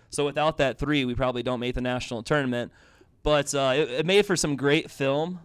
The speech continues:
um, not only because Leffler made that game-winning three, but, uh, you see me on the bench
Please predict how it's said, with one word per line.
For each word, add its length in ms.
um, 320
not 320
only 300
because 460
Leffler 340
made 240
that 160
game-winning 400
three, 480
but, 260
uh, 80
you 160
see 240
me 160
on 160
the 80
bench 580